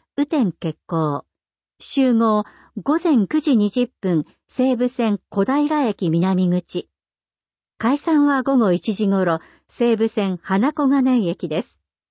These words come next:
小平東部地区の今昔と鈴木遺跡を巡る。花小金井駅から小金井橋や海岸寺に立ち寄り、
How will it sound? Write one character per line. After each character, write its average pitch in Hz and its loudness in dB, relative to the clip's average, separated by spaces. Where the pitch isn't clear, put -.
小 220 -2
平 294 0
東 277 0
部 302 -2
地 - -16
区 262 0
の 220 2
今 254 2
昔 220 -4
と 190 -4
鈴 196 -2
木 285 -4
遺 269 -2
跡 185 -4
を 143 -2
巡 156 -2
る。 156 -4
花 233 2
小 339 2
金 330 4
井 277 4
駅 240 -2
か 202 -2
ら 190 -2
小 233 2
金 285 2
井 254 2
橋 226 -6
や 190 -2
海 262 2
岸 262 2
寺 247 0
に 233 2
立 202 -4
ち - -8
寄 196 0
り、 170 -2